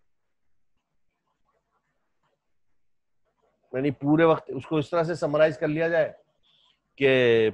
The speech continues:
पूरे वक्त ही वो जनाब आली उन्होंने गरज, गरज बरस रहे थे वो opposition पे। तो अगर ऐसा है तो शायद summarize करने का मौका मिल जाए आपको, मगर मिसाल के तौर पे ऐसा नहीं है।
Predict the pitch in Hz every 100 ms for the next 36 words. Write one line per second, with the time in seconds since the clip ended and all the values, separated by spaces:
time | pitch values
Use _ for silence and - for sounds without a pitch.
0 | - 135 151 151 - 175 165 147 147 143
1 | 147 143 139 135 131 120 104 _ _ _
2 | _ _ 104 127 123 147 123 135 131 127
3 | 131 139 131 131 123 123 120 104 92 _
4 | _ _ _ _ _ _ _ _ _ _
5 | _ _ _ _ _ - 110 120 123 120
6 | 147 127 107 _ _ _ _ _ _ _
7 | _ _ _ _ _ _ _ _ _ 127
8 | 117 120 170 156 180 156 165 165 - 135
9 | 151 151 139 143 151 147 143 143 143 135
10 | 135 151 175 147 117 110 - 113 120 131
11 | 131 123 135 143 143 143 143 143 165 170
12 | 156 -